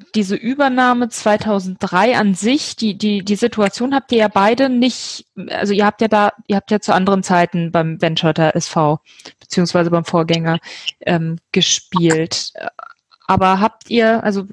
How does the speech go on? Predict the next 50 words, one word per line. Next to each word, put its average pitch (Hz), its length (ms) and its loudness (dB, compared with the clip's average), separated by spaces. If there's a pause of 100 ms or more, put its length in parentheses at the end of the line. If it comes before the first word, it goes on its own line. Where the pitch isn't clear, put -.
vor - 160 -2
allen 202 80 0
Dingen 196 140 0
Britta, 240 400 0
du 240 180 -2
hast 226 260 0
ja 220 160 2
dann 202 380 0 (160)
kurz - 400 -2
nach 208 260 2
dieser 190 280 0
Übernahme 175 520 0
bist - 220 -4
du 208 60 2
ja 180 160 4
dahin 185 280 2
gewechselt 170 600 -2
zum, 165 360 -4
ähm, 165 360 -4 (500)
V 185 200 2
F 185 100 -2
L 170 160 2
Wolfsburg. 175 560 0
Und 190 80 -2
du 190 40 2
hattest 202 240 0
ja 214 100 2
vorhin 214 280 2
schon 233 180 -2
kurz 220 280 -2
gesagt, 190 400 0
dass, - 240 -6
dass - 320 -4
du 190 100 -6
da 180 140 0
noch 175 160 -2
auf - 180 -2
der 165 200 0 (160)
alten 214 320 0
Anlage 220 440 2
oder 185 120 2
dass 185 100 -2
ihr 190 80 -4
diese 170 160 0
alten 220 260 0
Anlagen 185 420 0
da 170 120 2
noch 165 280 -4 (460)
dann 175 220 0
hattet. 247 440 0